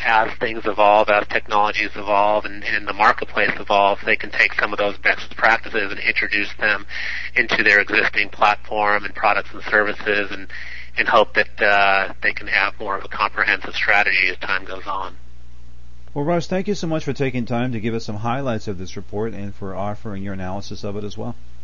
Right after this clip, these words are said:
Speaker 1: Absolutely.
Speaker 2: The report is the top ten trends in financial services.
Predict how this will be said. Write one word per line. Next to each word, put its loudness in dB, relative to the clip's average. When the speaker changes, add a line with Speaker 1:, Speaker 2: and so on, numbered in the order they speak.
Speaker 1:
Absolutely. 2
Speaker 2:
The 0
report 0
is 0
the -2
top -2
ten -4
trends -4
in -2
financial -4
services. -6